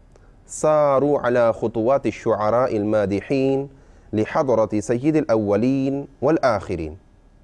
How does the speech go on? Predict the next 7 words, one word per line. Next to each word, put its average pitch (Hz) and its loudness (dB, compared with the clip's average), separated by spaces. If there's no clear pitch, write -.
فنظموا 196 2
المدائح 147 0
النبوية 135 2
البديعة 127 0
في 113 0
جميع 120 2
الأزمان 92 -2